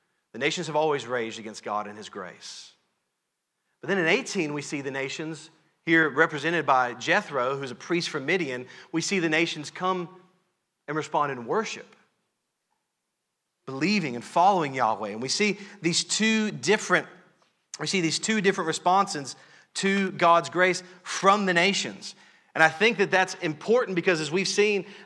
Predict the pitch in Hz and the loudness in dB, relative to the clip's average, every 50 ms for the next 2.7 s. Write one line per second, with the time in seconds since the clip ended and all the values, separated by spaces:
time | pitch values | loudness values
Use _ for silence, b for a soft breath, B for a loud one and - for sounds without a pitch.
0 | B 139 165 190 180 175 135 147 214 240 233 202 170 180 208 214 - 190 175 156 | B 0 0 0 0 0 2 2 2 4 4 2 2 2 2 2 0 -2 -4 -2
1 | - 175 156 156 - 170 151 147 147 135 135 127 123 180 220 233 226 185 185 165 | 0 0 0 0 0 0 0 2 0 -2 -4 0 2 4 4 4 4 2 0 0
2 | 180 180 190 196 190 175 190 - 208 220 214 202 185 170 | 0 -2 -2 -2 -2 -2 -2 0 0 0 2 0 -2 -2